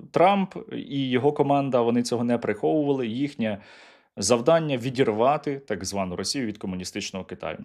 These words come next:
Абсолютно нереалістичне завдання, насправді. Можливо, десь це призведе до якихось погіршень, е, ситуативних відносин між так званою Російською Федерацією і комуністичним Китаєм, але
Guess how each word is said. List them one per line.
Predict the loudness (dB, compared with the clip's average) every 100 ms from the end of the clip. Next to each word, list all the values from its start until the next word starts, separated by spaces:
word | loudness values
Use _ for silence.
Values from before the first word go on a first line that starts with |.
| -4
Абсолютно | -2 2 2 2 0
нереалістичне | 0 2 0 -2 -4 -6 -4 -4
завдання, | -4 -4 -4 -6
насправді. | -10 -4 -2 -2 -4 -6
Можливо, | 0 0 2 2 4 4
десь | 4 2 0
це | -4
призведе | -2 -4 -4 0 0
до | 0
якихось | -4 -6 -8 -8 -6
погіршень, | 0 0 0 -2 -2 -8 -8 -12 -14 -12 -6
е, |
ситуативних | -2 0 0 0 0 -2 -2 -8 -8
відносин | -6 -4 -4 -4 -6 -8
між | -10 -10
так | -10
званою | -6 -6 -6 -6
Російською | -6 -8 -8 -8
Федерацією | -4 -2 0 -2 -4 -4
і |
комуністичним | -4 -4 -4 -6 -6 -6 -6
Китаєм, | -4 -2 0 2
але | 2